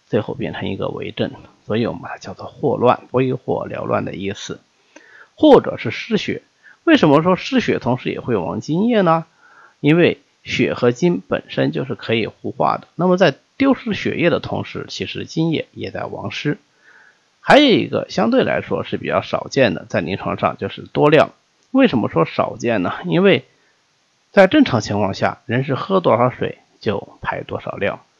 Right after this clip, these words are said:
那么有的时候在异常情况下，进的少，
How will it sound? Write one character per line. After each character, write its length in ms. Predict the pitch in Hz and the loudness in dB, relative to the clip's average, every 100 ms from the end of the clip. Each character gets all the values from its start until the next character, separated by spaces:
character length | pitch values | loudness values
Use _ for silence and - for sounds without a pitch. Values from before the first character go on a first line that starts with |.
| _ - - | _ -8 4
那 100 | 220 | 6
么 200 | 165 - _ _ - _ _ | 4 0 _ _ -20 _ _
有 180 | 135 107 | 4 6
的 140 | 220 | 6
时 160 | - 113 | 4 2
候 260 | - - - | 4 2 2
在 180 | 175 - | 2 2
异 160 | 247 233 | 2 -2
常 200 | - 101 | -2 -2
情 140 | 101 | 0
况 200 | 101 98 | 0 0
下， 240 | 110 - _ _ _ - | 0 -2 _ _ _ 2
进 180 | 320 233 | 6 6
的 120 | - | 4
少， 420 | - - - | 0 -6 -8